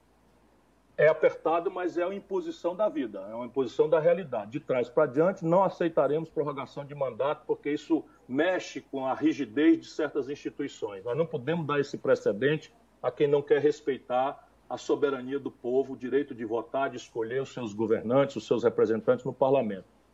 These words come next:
Portanto, se a gente fizer o primeiro turno de quinze de novembro e o segundo turno quinze de dezembro, um bom candidato já fará uma campanha estudando os problemas da,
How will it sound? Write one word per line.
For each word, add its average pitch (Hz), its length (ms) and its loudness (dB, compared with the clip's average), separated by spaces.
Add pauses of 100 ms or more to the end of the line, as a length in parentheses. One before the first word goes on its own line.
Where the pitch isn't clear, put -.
(220)
Portanto, 156 460 2
se - 160 0
a - 80 2
gente 403 200 0
fizer - 540 -4 (240)
o 110 60 -14
primeiro 151 360 2
turno - 280 4
de 123 100 -8
quinze 185 320 -2
de 160 80 -8
novembro 113 540 -2
e - 20 -6
o 110 40 -8
segundo 143 360 -4
turno 120 300 -4
quinze 165 240 -4
de 120 80 -10
dezembro, 107 640 -2 (380)
um 175 140 6
bom 214 260 2
candidato 147 600 -4
já 190 160 -2
fará 170 280 0
uma 165 140 -4
campanha 160 400 -6
estudando 185 460 -6
os 165 100 -4
problemas 110 480 -4
da, 101 180 -8